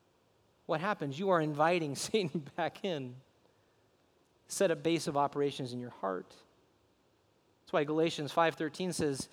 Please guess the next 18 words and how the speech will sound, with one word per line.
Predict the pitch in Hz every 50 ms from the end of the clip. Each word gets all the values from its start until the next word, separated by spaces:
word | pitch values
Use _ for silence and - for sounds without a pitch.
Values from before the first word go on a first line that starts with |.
| - - - - _ _ _ _ _ _ _ _ _ _ _ _ _ _ _ _ _ _ _ _ _ _ _ _ _ _ _ _ _ _ _ _ _ _ _ _
"Don't | - 180 240 269 - - 170
use | 156 170 190 233 240 190
your | - 170 151
freedom | 139 - - 180 208 240 202 160 156
as | 156 135
an | 156 151
opportunity, | 151 165 185 - 160 135 - - 214 226 208 160 143 139
as | 143 147 147
literally | 151 165 160 185 208 208 180 143
a | 135
stronghold | - - - - - 180 175 175 185 202 208 180 156 160 143 135 131 127 127
for | - 147
Satan. | 131 - - 214 254 - - 131 131 110 _ _ _ _ _ _ _ _ _ _ _ _ _ _ _ _ _ _ _ _ _ _ _ _ _ _ _ _ _ _ _ _ _ _ _ _
But | - 139
with | 147 156 156
humility | - 185 170 160 170 190 196 185 156 151
of | 143 135
mind, | 151 175 196 196 180 165 151 143 139